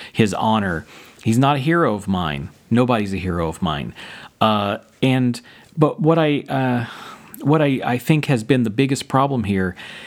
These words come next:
is that everybody thinks every death is a conspiracy, and it just isn't. Okay, can conspiracies happen?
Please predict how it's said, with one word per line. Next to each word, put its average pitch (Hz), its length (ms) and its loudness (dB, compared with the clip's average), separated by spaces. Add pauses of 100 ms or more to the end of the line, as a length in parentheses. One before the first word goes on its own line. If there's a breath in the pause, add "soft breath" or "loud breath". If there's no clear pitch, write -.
(200 loud breath)
is 120 180 2
that 107 300 0 (520)
everybody 123 840 2
thinks 107 400 0 (160)
every 131 500 2
death 113 380 0
is 104 140 0
a 104 40 -4
conspiracy, 98 760 -2
and 113 160 2
it 113 160 -4
just 110 560 0
isn't. 95 500 -4 (420 loud breath)
Okay, - 360 0 (280 loud breath)
can 123 360 0
conspiracies 165 720 0
happen? 180 480 0